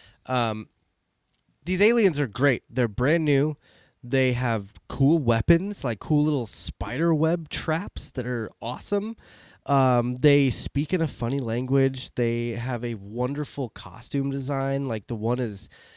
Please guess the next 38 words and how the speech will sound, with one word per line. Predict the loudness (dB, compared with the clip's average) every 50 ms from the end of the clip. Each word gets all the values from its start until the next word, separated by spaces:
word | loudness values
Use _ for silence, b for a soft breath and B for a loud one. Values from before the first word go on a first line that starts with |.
| B B B
he's | B -8 -8 -6 -6
got, | -6 -6 -6 -6 -6
like, | -8 -10
a, | -10 -10 -10 -10 -12 -12 -12 -12 -12 -12 -14 -16 -16 -18 _ _ -20 -18
a, | -18
a, | -16
a | -14
tin | -12 -8 -6 -6 -6 -6
hat. | -6 -8 -8 -6 -6 -6 -6 -6 -8 -8 -8 B B B B B B B
Looks | -6 -4 -2
like | -2 -2
he | -2 -2
had | -4 -4
an | -4
injury, | -4 -2 -2 -2 -2 -2 0 0 0 0 0
and | 0 -2
they | -2
put | 0 0 0
a | 0
piece | -2 -4 -4 -4
of | -4
metal | -4 -6 -6 -6 -6 -4 -4 -4
on | -2 -2
his | -4 -4 -4
head, | -4 -2 -2 0 -2 -2 -4
and | -6 -6 -4 -4
then | -4 -4
he's | -4 -6 -8 -8
got, | -8 -10 -10
like, | -10 -12 -10
a, | -10 -10 -10 -12 -12
a | -16 -12
ponytail | -8 -8 -6 -6 -6 -6 -6 -6 -4 -4 -4 -4 -4
going | -2 -2 -2 -2 -2 -2
around | -4 -6 -6 -6 -6 -6 -4 -2
it. | -2 -2 -2 -2
And | -4 -2 0 0
just | 0 -2 -2